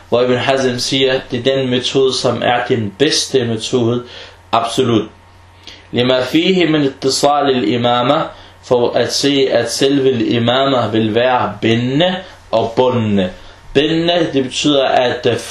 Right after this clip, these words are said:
befolkningen, når den ene dør, så kommer den anden, og befolkningen vil ikke sove, uden de har en imam. وانتظام أمر الإسلام وأهله،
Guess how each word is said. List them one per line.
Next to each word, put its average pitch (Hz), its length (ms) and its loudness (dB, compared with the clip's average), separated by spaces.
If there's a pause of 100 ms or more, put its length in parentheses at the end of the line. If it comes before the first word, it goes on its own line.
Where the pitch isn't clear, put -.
befolkningen, 135 640 0
når 117 100 2
den 117 160 -4
ene 135 300 0
dør, 156 400 2 (220)
så - 160 0
kommer 123 340 0
den 120 200 -4
anden, 156 420 0 (200)
og - 180 0
befolkningen 123 920 0
vil 113 300 -2
ikke 127 240 0
sove, 117 380 2
uden 117 240 0
de 113 80 0
har 113 160 0
en 110 100 -2
imam. 113 300 2 (640)
وانتظام 143 800 2
أمر 156 400 2
الإسلام 135 720 0
وأهله، 127 540 2